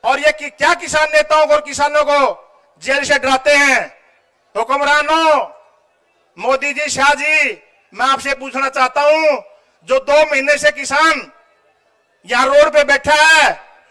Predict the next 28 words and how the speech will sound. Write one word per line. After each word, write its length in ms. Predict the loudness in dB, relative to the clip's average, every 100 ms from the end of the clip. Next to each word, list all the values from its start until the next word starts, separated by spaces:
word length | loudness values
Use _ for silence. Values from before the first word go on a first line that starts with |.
| -10
इससे 300 | -6 2 2
बड़ी 240 | 2 -2
जेल 300 | -4 -2 0 0
क्या 180 | 0
है? 460 | 0 2 2 0 -2 -8 _ _ _ _ _ _ _ _ _ _ _ _ _ _ _ _
जेल 220 | -4 -2
में 120 | 0
तो 100 | -2 -2
सारी 240 | -2 -4
फैसिलिटी 440 | -2 -4 -4 -6
मिलेंगी, 340 | -6 -2 -2 -4
कम 160 | -10
से 140 | -8 -6
कम 140 | -6 -4
कंबल 400 | -6 -2 -2 0
ओढ़ना, 340 | 0 0 0 0 -2 -10 _ _ _ -20 _ _ _ _ _ _ -8
अंदर 300 | -4 -2 0
लौटना, 360 | -2 0 -2
सब 200 | 0 -2
कुछ 140 | -4 -6
मिलेगा। 380 | -4 0 2 4 4 0 -6 -20 _
इससे 300 | -8 -6 -2 0
बड़ी 220 | 0 -2
जेल 280 | 0 2 2
तो 120 | 2
आप 160 | 2 2
बता 260 | 0 0
दो। 100 | 4